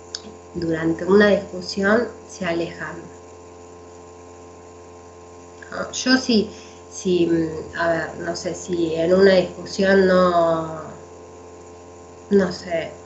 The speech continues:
este, no logramos ponernos de acuerdo, por ejemplo,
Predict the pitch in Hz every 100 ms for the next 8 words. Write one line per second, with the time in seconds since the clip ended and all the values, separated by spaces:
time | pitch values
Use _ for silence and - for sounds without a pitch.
0 | - 165 - - 165 160 - 180 190 202
1 | 202 196 196 214 - 180 175 185 180 180
2 | 156 - 196 214 233 - 208 - 160 165
3 | - 190 214 214 220 190 170